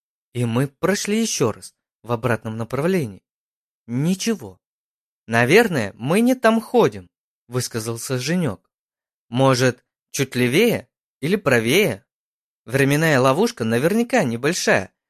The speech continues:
Вот мы и прошли мимо нее". Я постарался восстановить в уме наши утренние похождения. Подвал тогда был заставлен еще больше, чем сейчас, и оставался только узкий проход, по которому мы пошли.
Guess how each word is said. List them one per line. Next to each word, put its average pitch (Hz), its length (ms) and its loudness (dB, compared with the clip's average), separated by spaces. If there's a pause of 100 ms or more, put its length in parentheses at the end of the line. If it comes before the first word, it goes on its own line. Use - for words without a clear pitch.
(240)
Вот 127 340 -2
мы 165 220 0
и 160 180 -8
прошли 226 420 0
мимо 120 280 0
нее". 156 420 -2 (640)
Я 117 160 0
постарался 165 640 0
восстановить 117 640 -6
в 110 60 -10
уме 113 220 -2
наши 151 520 -4
утренние 156 480 -6
похождения. 160 720 -6 (540)
Подвал 127 400 0
тогда 117 420 -4
был 120 260 -4
заставлен 123 580 -4
еще 156 420 -2
больше, 117 400 -6
чем 104 240 -8
сейчас, - 540 -6 (380)
и 117 100 -2
оставался 120 680 -2 (140)
только 117 460 -6
узкий 156 360 -10
проход, 113 520 -6 (320)
по 117 100 -8
которому 135 520 -2
мы 120 200 -4
пошли. 143 560 -6